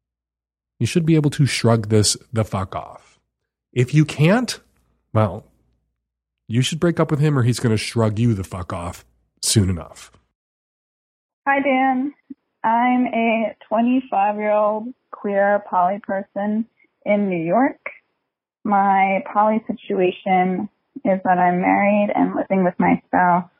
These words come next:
Speaker 2: of over five years. I currently have a girlfriend of, uh, like, seven or eight months.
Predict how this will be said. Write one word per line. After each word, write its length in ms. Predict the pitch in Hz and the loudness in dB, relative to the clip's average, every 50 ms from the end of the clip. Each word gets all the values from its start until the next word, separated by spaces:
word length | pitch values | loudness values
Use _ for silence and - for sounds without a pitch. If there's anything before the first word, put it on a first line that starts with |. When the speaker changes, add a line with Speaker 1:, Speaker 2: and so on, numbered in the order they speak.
| _ _ - - - - _ _ _ _ - | _ _ -20 -20 -20 -20 _ _ _ _ -2
Speaker 2:
of 520 | - 185 175 160 - - - - - - 226 - - | 0 2 2 2 2 2 2 0 0 -4 -6 -4 -2
over 280 | - 175 - 151 170 - | 0 0 0 -2 -4 0
five 220 | - - - 202 | 0 0 0 0
years. 440 | 208 233 262 262 262 262 254 254 247 254 _ _ _ _ _ _ - - - | 0 0 2 2 2 2 2 0 -2 -6 _ _ _ _ _ _ -20 -12 -6
I 420 | - 180 175 175 175 175 175 180 - | -2 -2 0 0 0 0 -2 -4 -4
currently 320 | - - 240 240 240 233 240 | -2 0 0 2 2 2 2
have 160 | 233 208 202 | 2 4 2
a 40 | 196 | 2
girlfriend 540 | 196 190 185 185 - 190 190 180 185 190 185 _ _ - - - _ _ _ _ _ - | 2 2 0 0 -2 -2 -2 0 -2 -2 -6 _ _ -20 -20 -20 _ _ _ _ _ -2
of, 560 | 190 190 180 180 180 175 175 180 170 175 - _ _ _ _ _ _ - - _ _ _ _ - | 0 2 2 4 2 2 2 0 0 -4 -6 _ _ _ _ _ _ -20 -20 _ _ _ _ -6
uh, 300 | - 190 - - 110 - - | -4 -2 -2 -2 -2 -2 -2
like, 220 | - - - - | -4 -4 -4 -4
seven 200 | - 247 214 226 | -4 -2 -2 -2
or 80 | 214 196 | -2 -4
eight 120 | 185 - | -4 -4
months. 320 | - 240 254 269 262 285 | -2 0 0 0 0 -2